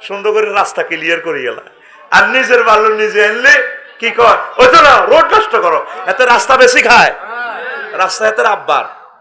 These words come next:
রাস্তা কার? এটা জাল নোট, কি নোট? কষ্ট হয়নি কোনো? মেঘায় তো আর আল্লাহ কিছু চুম্বক কথা কই,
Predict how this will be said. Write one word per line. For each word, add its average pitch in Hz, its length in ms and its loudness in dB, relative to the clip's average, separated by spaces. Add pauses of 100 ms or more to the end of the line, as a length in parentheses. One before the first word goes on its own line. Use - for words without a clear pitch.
(1600)
রাস্তা 247 300 2
কার? 240 500 4 (1400)
এটা 233 120 0
জাল 240 300 4
নোট, 262 260 4 (120)
কি 277 140 4
নোট? 311 300 6 (1600)
কষ্ট 175 260 -8
হয়নি 220 200 -2
কোনো? 131 240 -8 (1080)
মেঘায় 180 360 0
তো 226 180 -2
আর 202 220 0
আল্লাহ 180 240 0
কিছু 190 240 -10
চুম্বক 185 460 -10
কথা 175 200 -2
কই, - 200 0